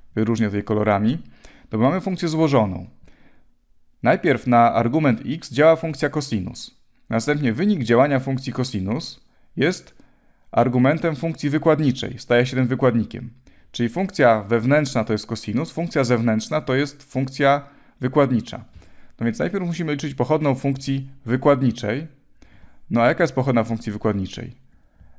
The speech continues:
E do czegoś, pochodna tego, no to po prostu jest e do tego samego argumentu, czyli pochodna funkcji wykładniczej to będzie e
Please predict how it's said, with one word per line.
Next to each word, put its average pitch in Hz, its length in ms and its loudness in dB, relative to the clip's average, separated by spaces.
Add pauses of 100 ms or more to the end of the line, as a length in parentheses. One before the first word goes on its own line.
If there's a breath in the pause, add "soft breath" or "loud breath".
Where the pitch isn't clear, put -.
E 175 140 4
do 175 160 2
czegoś, 117 640 -2 (240)
pochodna 131 400 2
tego, 113 300 -2
no 160 100 -6
to 170 100 -4
po 170 100 -4
prostu 165 300 -2
jest 165 340 -4 (560 soft breath)
e 139 120 4
do 160 100 2
tego 160 220 0
samego 156 340 0
argumentu, 156 520 2
czyli 107 140 -6
pochodna 151 360 0
funkcji 135 300 -4
wykładniczej 110 480 -2
to 151 100 -2
będzie 123 300 0
e 131 320 4